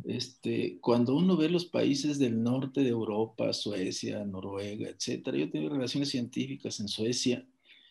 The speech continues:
y me acuerdo que iba a pequeñas universidades de ciudades pequeñas y desde el señor que limpiaba el piso, tal, eh, hablaba inglés.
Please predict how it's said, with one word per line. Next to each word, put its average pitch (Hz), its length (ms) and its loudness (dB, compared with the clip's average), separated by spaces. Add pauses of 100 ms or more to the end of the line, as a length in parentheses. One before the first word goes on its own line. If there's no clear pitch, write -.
(180)
y - 100 0
me 117 100 2
acuerdo 156 400 0
que 139 120 -4
iba 147 220 4
a 147 120 0
pequeñas 139 440 4
universidades 113 880 2
de 120 100 0
ciudades 127 380 0
pequeñas 123 840 0 (300)
y 123 100 2
desde 127 160 2
el 120 80 0
señor 139 520 4
que 175 100 2
limpiaba 135 500 2
el 147 140 -2
piso, 135 680 2
tal, 143 320 0 (420)
eh, - 200 -2
hablaba 117 520 4
inglés. 120 600 0